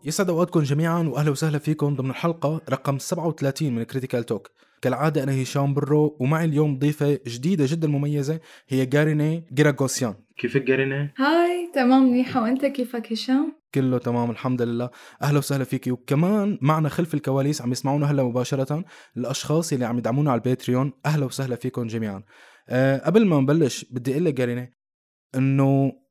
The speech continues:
Speaker 1: من خلال الكم بوست والكم فيديو اللي موجودين بصفحتك، قدرت تشوف من جمال سوريا وتاريخها أكتر بكتير من اللي شفته بكتير من الكتب ورحلات المدرسة.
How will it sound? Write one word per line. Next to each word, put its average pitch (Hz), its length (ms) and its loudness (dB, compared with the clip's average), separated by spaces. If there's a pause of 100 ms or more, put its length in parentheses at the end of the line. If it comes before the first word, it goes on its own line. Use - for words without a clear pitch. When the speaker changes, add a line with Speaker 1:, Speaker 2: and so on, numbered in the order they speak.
(200)
Speaker 1:
من 139 180 2
خلال 170 540 2 (140)
الكم 147 420 0
بوست 123 300 -4
والكم 139 340 -2
فيديو 131 260 -2
اللي 120 120 -4
موجودين 120 460 -2
بصفحتك، - 680 -4 (300)
قدرت 175 420 2
تشوف - 360 0
من 127 100 0
جمال 139 320 0
سوريا 135 340 0
وتاريخها 151 680 0 (560)
أكتر 160 400 -2
بكتير 160 680 -2
من 127 120 -2
اللي 123 100 0
شفته - 280 -4
بكتير 151 320 0
من 135 100 2
الكتب 127 380 0
ورحلات 117 500 -2
المدرسة. 117 400 -4